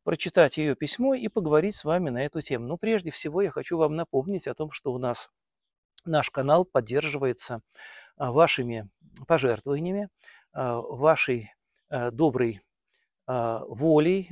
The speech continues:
вашим прекрасным к нам, ко всем отношениям, за что мы всем вам очень благодарны. И те из вас, кто желает поддержать наш, а, канал, вы можете в описании нашего канала найти, а, так называемые виртуальные кошельки и номер счета, на который вы можете отправлять свои пожертвования.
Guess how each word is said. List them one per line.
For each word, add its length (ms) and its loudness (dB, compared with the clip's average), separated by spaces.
вашим 320 -2
прекрасным 500 -2
к 60 -14
нам, 220 -4
ко 100 -4
всем 200 -2
отношениям, 540 -2
за 120 -4
что 140 -10
мы 100 -6
всем 260 -6
вам 220 -2
очень 280 -2
благодарны. 680 0
И 40 -16
те 140 -4
из 100 -4
вас, 160 0
кто 160 -4
желает 420 0
поддержать 520 0
наш, 280 -4
а, 120 -10
канал, 460 2
вы 140 0
можете 320 -2
в 40 0
описании 420 -2
нашего 300 -2
канала 340 2
найти, 440 -2
а, 340 -4
так 140 -6
называемые 440 2
виртуальные 560 4
кошельки 600 -4
и 140 -10
номер 300 -4
счета, 360 -2
на 100 -2
который 280 -2
вы 120 4
можете 340 -4
отправлять 400 -2
свои 220 -2
пожертвования. 760 -4